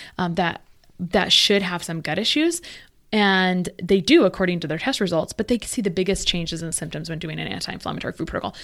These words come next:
So usually I, I've, I cor-, I course correct for this situation when I talk to someone in an intro call and make the best recommendation for their particular profile.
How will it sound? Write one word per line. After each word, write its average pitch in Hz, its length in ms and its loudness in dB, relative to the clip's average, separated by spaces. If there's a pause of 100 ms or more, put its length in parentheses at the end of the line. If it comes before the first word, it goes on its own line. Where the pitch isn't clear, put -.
(120)
So 269 120 4
usually 269 540 4
I, 214 240 4
I've, - 380 -4 (200)
I 180 380 0
cor-, - 360 -4
I 180 100 -2
course 254 280 2
correct - 460 -2
for 175 180 -2
this 165 140 -2
situation 170 500 -2 (280)
when 175 100 -2
I 160 80 -2
talk - 240 -6
to 180 80 0
someone 202 360 2
in 170 120 0
an - 100 -2
intro - 260 -4
call 180 380 -2 (240)
and 185 80 2
make 175 220 0
the 165 80 -2
best - 260 -2
recommendation 165 640 -2
for 156 180 -4
their 147 180 -2
particular 147 440 -4
profile. - 480 -2